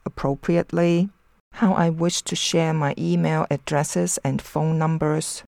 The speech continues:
how I'd like to share my stories, my dreams, and of course,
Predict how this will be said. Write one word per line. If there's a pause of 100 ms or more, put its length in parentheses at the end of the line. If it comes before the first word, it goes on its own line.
(140)
how
I'd
like
to
share
my
stories, (240)
my
dreams, (440)
and
of
course,